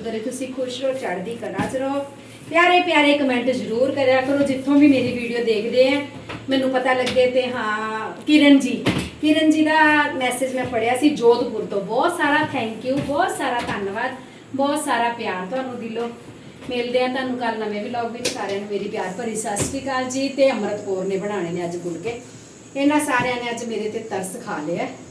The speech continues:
ਮੇਰੀ ਬਹੁਤ ਸਾਰੀ ਮਦਦ ਕੀਤੀ ਜੀ ਸਾਰਿਆਂ ਨੇ, ਪ੍ਰੀਤ ਨੇ ਵੀ, ਇਹਨੇ ਵੀ। ਹੁਣੇ ਕਹਿ ਰਹੀ, "ਮੈਂ ਫੁਲਕੇ ਬਣਾਵਾਂਗੀ।" ਚਲੋ ਜੀ, ਬਾਏ ਬਾਏ। ਪਿਆਰਾ ਜਿਹਾ ਕੁਮੈਂਟ ਜ਼ਰੂਰ ਦੇ ਦਿਓ, ਹੱਥ ਜੋੜ ਕੇ ਬੇਨਤੀ ਹੈ ਜੀ।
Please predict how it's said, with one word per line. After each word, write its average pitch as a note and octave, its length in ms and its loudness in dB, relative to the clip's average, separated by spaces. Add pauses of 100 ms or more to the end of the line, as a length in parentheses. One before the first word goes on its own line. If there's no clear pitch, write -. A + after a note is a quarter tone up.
(480)
ਮੇਰੀ A#3 240 0
ਬਹੁਤ F#3+ 320 -4
ਸਾਰੀ A#3 320 -2
ਮਦਦ G3 360 -4
ਕੀਤੀ C#4 340 -2
ਜੀ D4 140 -2
ਸਾਰਿਆਂ C4+ 360 -2
ਨੇ, D4 100 0 (240)
ਪ੍ਰੀਤ G3+ 260 -4
ਨੇ A3+ 160 -6
ਵੀ, C#4+ 260 -4 (320)
ਇਹਨੇ G#3 260 -2
ਵੀ। C4 380 -2
ਹੁਣੇ G#3+ 220 -4
ਕਹਿ G#3+ 140 -6
ਰਹੀ, G#3 80 -4
"ਮੈਂ G3+ 120 -2
ਫੁਲਕੇ E3+ 320 -4
ਬਣਾਵਾਂਗੀ।" D#3+ 500 -8 (540)
ਚਲੋ F3+ 300 -8
ਜੀ, E3+ 60 -6
ਬਾਏ A3+ 300 -2
ਬਾਏ। A#3 760 -4
ਪਿਆਰਾ B3+ 340 0
ਜਿਹਾ A3 200 -4
ਕੁਮੈਂਟ G#3 260 -6
ਜ਼ਰੂਰ G3+ 440 -6
ਦੇ A3+ 200 -4
ਦਿਓ, B3 140 -2
ਹੱਥ B3 240 -4
ਜੋੜ F3+ 240 -4
ਕੇ F#3 100 -6
ਬੇਨਤੀ F#3 420 -8
ਹੈ G#3 40 -6
ਜੀ। C4 180 -2